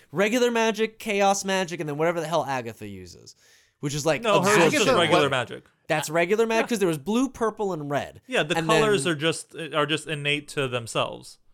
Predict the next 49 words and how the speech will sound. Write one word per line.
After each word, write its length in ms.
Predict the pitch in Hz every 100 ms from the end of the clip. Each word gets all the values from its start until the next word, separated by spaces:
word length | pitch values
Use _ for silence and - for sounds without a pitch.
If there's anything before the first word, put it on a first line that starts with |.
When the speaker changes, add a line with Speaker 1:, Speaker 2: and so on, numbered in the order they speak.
| -
Speaker 1:
Well, 140 | 185
there 140 | 202 220
was 120 | 214
something 240 | 233 185
special 520 | 196 - 202 208 202 170
with 140 | 156
Agatha 360 | 165 165 156 147
specifically 540 | - 143 202 202 139
because 220 | 117 120
she 120 | 135
would 140 | 135 113
absorb 480 | 95 117 185 147 101
Speaker 2:
I 80 | 165
Speaker 1:
as 80 |
Speaker 2:
think 160 | 202 190
Speaker 1:
well. 120 | 185
Speaker 2:
the, 60 | 180
I 60 | 180
think 200 | 202 180
the 80 | 180
purple 440 | - 175 175 165
is 80 | 143
just 140 | 147
to 120 | 165 143
indicate 440 | 147 139 151 143
that 100 | 135
it's 140 | 135
that 200 | 147 139
kind 140 | - 139
of 80 | 131
necromantic, 880 | 131 135 143 127 120 120 117 107 - _ _ _ _ _ -
but 60 | 156
that's 120 | 160
Speaker 1:
Oh, 80 | 147
Speaker 2:
still 140 | 190
Speaker 1:
okay. 80 | 147
Speaker 2:
just 160 | 143
magic. 460 | 131 131 117 123 - _ _ _ -
Speaker 1:
Okay. 280 | 247 -
Speaker 2:
She's 400 | 143 233 247 208 175
a 100 | 185
similar 500 | - 214 214 202 202
type 340 | 196 185 185
of 100 | 180 -
sorcerer 560 | 175 175 - 208 202
to 160 | 202 180
Doctor 340 | 147 139 139
Strange. 480 | 127 131 - - - _ _ _ _ _ _
Speaker 1:
Okay. 540 | 165 175 160 131 87